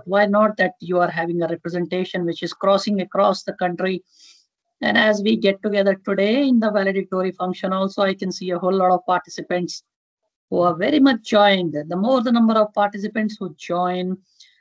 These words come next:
uh, and that too in, in a valedictory, it's a very, very welcome sight to see, because it is here that you get to actually see the real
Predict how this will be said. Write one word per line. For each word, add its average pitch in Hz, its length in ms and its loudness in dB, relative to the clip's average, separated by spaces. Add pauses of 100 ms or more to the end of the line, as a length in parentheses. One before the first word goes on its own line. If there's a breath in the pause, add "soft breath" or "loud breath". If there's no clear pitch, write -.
(140 soft breath)
uh, 190 180 0 (220)
and 208 160 2
that 233 140 2 (100)
too 302 100 6
in, 254 300 4
in 220 120 0
a 202 140 -4 (1300)
valedictory, 196 480 -2
it's 208 160 -4
a 202 60 -4
very, 226 240 0
very 196 240 0
welcome 196 460 -2
sight 202 360 -2
to 196 80 -4
see, 208 220 -6
because 180 640 0 (720)
it 175 120 -6
is 190 140 0
here 208 400 2
that 190 160 2
you 190 100 -4
get 165 220 -6
to 180 120 -2
actually 180 420 -4
see 180 200 -6
the 156 220 -4
real 269 460 0